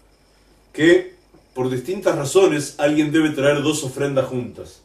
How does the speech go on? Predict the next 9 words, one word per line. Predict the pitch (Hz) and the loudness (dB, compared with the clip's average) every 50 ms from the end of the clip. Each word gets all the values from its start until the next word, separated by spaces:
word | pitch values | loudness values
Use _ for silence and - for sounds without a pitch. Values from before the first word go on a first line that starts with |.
| _ _ | _ _
una | 156 180 202 202 185 | -2 0 2 2 2
de | 165 156 143 | 2 2 0
Olá | 135 131 143 151 165 175 160 | 0 0 0 -2 -2 -2 -2
y | 147 143 | -2 -4
una | 143 151 143 | -4 -4 -6
de | 139 131 | -6 -6
Hatat. | 131 135 127 - 120 120 - - _ _ _ _ _ _ _ _ _ _ _ _ _ _ _ | -6 -8 -8 -8 -10 -12 -12 -18 _ _ _ _ _ _ _ _ _ _ _ _ _ _ _
Y | - 143 139 | -12 -8 -8
siempre, | - - 220 277 302 285 277 254 - 214 214 220 220 - - - | -6 -2 2 2 4 4 2 2 4 6 6 6 6 2 -4 -12